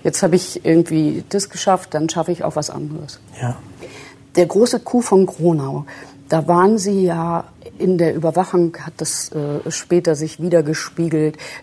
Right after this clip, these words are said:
Speaker 1: da waren Sie, äh, ja sehr beschäftigt damit in der Vorbereitung dieser Quittierangelegenheiten,
Speaker 2: Ja.
Speaker 1: die
Speaker 2: Wo
Speaker 1: wir
Speaker 2: hat sich das wiedergespiegelt?
Speaker 1: schon in der, in der Überwachung, da gibt's
Speaker 2: Nein, das, ja, da
Speaker 1: Ja,
Speaker 2: gibt's dieses keine
Speaker 1: also es gibt,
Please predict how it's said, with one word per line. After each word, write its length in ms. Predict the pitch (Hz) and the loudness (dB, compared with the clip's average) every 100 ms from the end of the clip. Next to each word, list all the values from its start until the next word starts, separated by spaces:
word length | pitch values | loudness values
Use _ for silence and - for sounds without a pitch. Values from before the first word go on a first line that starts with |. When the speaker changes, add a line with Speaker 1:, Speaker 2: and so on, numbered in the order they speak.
| - | -8
Speaker 1:
da 180 | 151 | -4
waren 260 | 160 165 185 | -2 0 0
Sie, 480 | 156 170 170 165 - - | 0 0 0 -2 -6 -16
äh, 340 | - 240 - 190 | -14 -12 -10 -6
ja 200 | 170 160 | -4 0
sehr 180 | 156 196 | 2 2
beschäftigt 580 | 185 - 208 - 208 | 2 0 0 0 -2
damit 340 | 185 180 175 175 | 2 4 2 0
in 120 | 160 | -2
der 120 | 160 | -2
Vorbereitung 640 | - 170 175 160 165 156 156 | 2 2 2 -2 -2 -2 -2
dieser 320 | 156 156 151 | -2 0 -2
Quittierangelegenheiten, 1900 | 156 147 - 156 - - 208 175 - 135 135 127 127 127 143 143 135 120 123 | -4 -10 -4 -4 -4 2 4 4 2 -2 -2 -2 -2 -2 -2 -4 -6 -4 -4
Speaker 2:
Ja. 60 | - 127 131 - - | -6 -12 -10 -10 2
Speaker 1:
die 120 | 160 | 4
Speaker 2:
Wo 40 | 147 | 6
Speaker 1:
wir 100 | 143 | 4
Speaker 2:
hat 120 | - | 2
sich 100 | 196 | -4
das 160 | - - | -6 -4
wiedergespiegelt? 560 | 208 208 - 175 165 - | -4 -4 -4 -2 -2 -4
Speaker 1:
schon 80 | 123 | -4
in 140 | 165 | 2
der, 180 | 165 160 | 2 2
in 80 | 180 | 2
der 100 | 170 | 2
Überwachung, 480 | 165 156 165 139 131 | 2 0 -2 -4 -8
da 100 | 135 | -6
gibt's 260 | 151 147 | -4 -2
Speaker 2:
Nein, 140 | 139 135 | -4 -8
das, 240 | 135 - | -12 -12
ja, 320 | 131 135 127 | -10 -6 -4
da 100 | 135 | -2
Speaker 1:
Ja, 80 | 127 | 2
Speaker 2:
gibt's 160 | 165 156 | 4 4
dieses 220 | 151 - | 0 -6
keine 220 | - 147 | -4 4
Speaker 1:
also 160 | 196 202 | 4 4
es 200 | 214 - | 0 -2
gibt, 300 | 254 - | -6 -6